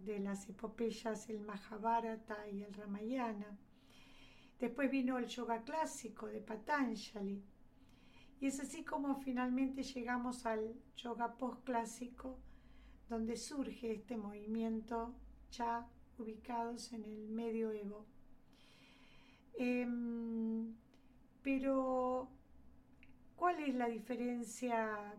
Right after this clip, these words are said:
bien notable de los periodos anteriores respecto de este? Es que tanto del proto-yoga, el yoga védico, preclásico, épico y clásico,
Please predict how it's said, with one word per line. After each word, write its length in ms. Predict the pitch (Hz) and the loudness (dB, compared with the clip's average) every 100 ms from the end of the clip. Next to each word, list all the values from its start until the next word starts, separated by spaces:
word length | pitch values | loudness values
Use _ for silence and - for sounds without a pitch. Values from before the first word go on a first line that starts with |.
| 202 | -4
bien 300 | 233 254 247 | 0 2 2
notable 800 | 233 233 240 220 214 214 214 240 - - - - - - - | 0 2 4 4 2 0 -2 -6 -12 -20 -20 -20 -20 -20 -6
de 120 | 220 | 0
los 140 | 226 226 | 0 0
periodos 500 | - 233 247 247 - | -2 0 2 2 0
anteriores 1000 | 233 226 233 233 240 233 233 240 226 - - | 0 2 2 2 4 4 4 2 -2 -6 -6
respecto 640 | 226 214 - 226 - 233 | -4 -4 -2 -4 -2 -4
de 140 | 220 214 | -2 -2
este? 420 | 196 - 233 226 233 - - - - - - - - - | -6 -12 -12 -12 -14 -20 -20 -20 -20 -20 -20 -20 -14 -6
Es 200 | 302 269 | -4 -4
que 440 | 285 277 277 269 - - - - | 0 6 6 4 -6 -16 -18 0
tanto 680 | 302 320 311 320 302 262 247 - | 2 4 2 0 0 0 -4 -4
del 300 | 240 233 226 | 0 2 0
proto-yoga, 1160 | 247 247 240 220 - 277 269 262 247 233 233 226 | 0 0 0 -2 4 8 8 8 8 8 8 6
el 200 | 214 - | -4 -6
yoga 640 | - 220 220 220 214 202 208 202 214 - | -2 0 2 2 0 -4 -8 -12 -16 -6
védico, 1000 | 220 247 254 226 226 226 - 214 208 202 - - - - - - | 2 6 6 4 0 -4 -8 -8 -6 -8 -10 -18 -20 -20 -16 -2
preclásico, 1120 | 220 214 254 254 254 247 - 220 208 214 214 | -2 0 4 6 6 2 -4 -8 -6 -4 2
épico 580 | 247 240 240 220 208 | 4 4 2 -6 0
y 80 | 233 | -2
clásico, 800 | 226 226 - - 220 - 269 277 | 2 0 0 -4 -10 -4 -4 -4